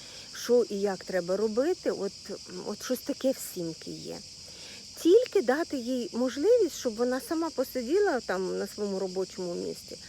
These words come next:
щоб її ніхто абсолютно не чіпав, поки вона сама звідти, е, не вийде. І коли вона вийде вже звідти, вона точно вам дасть усі деталі,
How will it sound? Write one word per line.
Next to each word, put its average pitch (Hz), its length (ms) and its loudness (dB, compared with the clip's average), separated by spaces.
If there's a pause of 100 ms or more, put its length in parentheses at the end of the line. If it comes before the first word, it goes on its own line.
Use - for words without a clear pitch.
(320)
щоб 214 180 2
її 247 180 2
ніхто 269 760 2
абсолютно 202 760 -2
не 226 220 4
чіпав, 254 600 -4 (160)
поки 285 280 -4
вона 247 240 -2
сама 226 360 -2
звідти, 190 580 -4 (500)
е, 175 300 6
не 185 160 2
вийде. 170 420 0 (680)
І 214 220 4
коли 220 300 6
вона 170 300 2
вийде 269 540 4
вже 208 240 -2
звідти, 180 440 -4
вона 175 280 -2 (200)
точно 247 680 2
вам 165 340 -4
дасть 165 520 -4
усі 180 420 -4
деталі, 233 800 -2